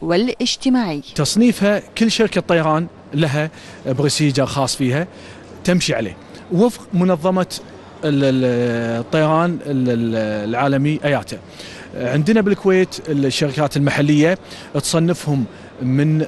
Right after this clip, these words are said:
Speaker 2: آه، من يوم إلى أربع سنوات لا يسمح للطفل أنه يسافر إلا بصحبة الوالدين، هذه ممنوع. من أربعة إلى، آه، ست سنوات إلى عشر سنوات لازم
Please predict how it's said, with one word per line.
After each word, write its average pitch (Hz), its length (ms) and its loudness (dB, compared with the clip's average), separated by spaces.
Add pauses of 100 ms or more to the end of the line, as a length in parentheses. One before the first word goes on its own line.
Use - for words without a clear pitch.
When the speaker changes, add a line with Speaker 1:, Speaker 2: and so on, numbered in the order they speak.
Speaker 2:
آه، 120 480 -2
من 147 220 4
يوم 185 420 4
إلى 147 160 2
أربع 165 300 0
سنوات 165 560 0
لا 170 140 2
يسمح 170 520 -2 (500)
للطفل 135 500 0 (180)
أنه 131 180 2
يسافر 165 560 0
إلا 185 220 2
بصحبة 160 540 -2
الوالدين، 139 400 2 (360)
هذه 139 200 2
ممنوع. 135 320 2 (520)
من 139 200 0
أربعة 147 560 -2 (120)
إلى، 131 440 0 (440)
آه، 113 1120 -4
ست 165 220 0
سنوات 156 540 2 (220)
إلى 139 140 2
عشر 160 260 0
سنوات 165 460 0 (340)
لازم 165 480 2